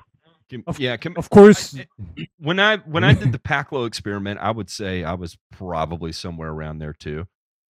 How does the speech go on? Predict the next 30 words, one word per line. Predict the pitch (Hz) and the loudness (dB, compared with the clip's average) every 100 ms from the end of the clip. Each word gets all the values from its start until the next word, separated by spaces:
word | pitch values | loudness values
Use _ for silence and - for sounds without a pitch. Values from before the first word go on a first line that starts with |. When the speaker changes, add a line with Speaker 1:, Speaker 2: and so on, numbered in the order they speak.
| - | -14
Speaker 2:
Uh, | 85 80 78 - | -10 -8 -10 -6
and | 135 | -4
that | 120 | -4
was, | 107 | -6
that | - 135 | -2 4
Speaker 3:
Matt? | 139 117 | 4 2
Speaker 2:
was | |
Paclo | 104 - 101 92 | -6 -6 -8 -6
with, | 98 92 - | -6 -8 -8
with | 101 - | -12 -10
T-Nex. | 98 85 87 98 90 | -12 -8 -10 -10 -10
And, | 85 82 | -10 -12
you | 92 | -12
know, | 82 80 | -12 -8
again, | 127 127 117 - | -8 -2 -4 -2
I | 110 | -8
was | 107 104 | -8 -10
running | 104 85 _ | -10 -10 _
baby | 107 104 98 | -12 -10 -10
rates | 92 98 - | -8 -8 -10
of | 71 | -12
both | 98 90 87 | -8 -8 -8
and | |
it | 87 | -14
still | - 107 | -10 -12
turned | - 98 80 | -10 -10 -10
my | 76 | -12
grass | 90 87 85 | -10 -10 -10
super | - 131 101 | -12 -14 -8
gray. | 87 80 | -6 -8